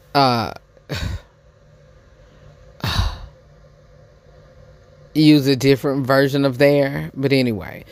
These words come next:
let's move right along. But understanding there are multiple realities, multiple realities, different realities in your life, you know, multiple realities.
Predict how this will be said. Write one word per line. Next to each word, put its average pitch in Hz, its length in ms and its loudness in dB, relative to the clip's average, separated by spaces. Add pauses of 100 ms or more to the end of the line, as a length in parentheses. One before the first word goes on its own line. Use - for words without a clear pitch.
(220)
let's 139 300 2
move 123 380 -2 (100)
right 117 380 -4
along. 117 440 -6
But 185 160 2
understanding 262 580 2
there 202 180 4
are 175 120 4
multiple 185 680 2
realities, 156 1120 0 (440)
multiple 180 600 4
realities, 131 640 2
different 175 400 -2
realities 160 600 -2
in 147 200 -4
your 123 160 -4
life, 143 800 -2
you 165 140 -6
know, 156 140 -2
multiple 156 640 -2
realities. 156 1120 0